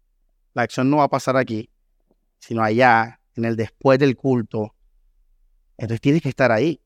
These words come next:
para amar. Porque si tú vienes solamente a la iglesia, al culto, pues siempre vas a estar en un estado de protocolo.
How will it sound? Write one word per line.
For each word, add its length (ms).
para 220
amar. 300
Porque 240
si 140
tú 120
vienes 260
solamente 480
a 40
la 80
iglesia, 800
al 260
culto, 720
pues 200
siempre 240
vas 100
a 40
estar 160
en 60
un 60
estado 440
de 80
protocolo. 680